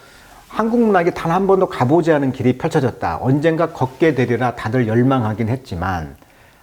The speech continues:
어, 변방의 언어였던 한글의 공표 기념일, 즉 한글날 다음 날 십 일날 발표가 됐기 때문에 이것이 좀 의미가 있었다. 그리고 한국 문학 작품과 함께 자랐다고 스웨덴 할리몬에서 공표한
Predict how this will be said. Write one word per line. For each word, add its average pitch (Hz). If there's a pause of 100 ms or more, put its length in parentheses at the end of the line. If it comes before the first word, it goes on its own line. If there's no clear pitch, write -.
(140)
어, 85
변방의 185
언어였던 123
한글의 202
공표 135
기념일, 113
즉 -
한글날 247
다음 131
날 92 (220)
십 -
일날 214
발표가 110
됐기 -
때문에 101 (320)
이것이 107
좀 98
의미가 120
있었다. 82
그리고 135 (240)
한국 202
문학 156
작품과 127
함께 156
자랐다고 113
스웨덴 143
할리몬에서 143
공표한 123